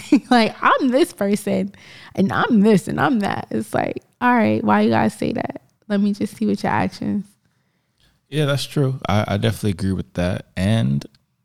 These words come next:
Speaker 2: I think that it's best for everyone to be self-aware because,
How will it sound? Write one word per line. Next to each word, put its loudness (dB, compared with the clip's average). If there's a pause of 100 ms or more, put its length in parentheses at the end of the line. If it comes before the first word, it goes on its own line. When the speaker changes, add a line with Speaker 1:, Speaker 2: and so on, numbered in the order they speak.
(160)
Speaker 2:
I 0
think -2 (1000)
that 0
it's -2
best -4 (120)
for -4 (500)
everyone 0
to -4
be 0
self-aware -8 (140)
because, -8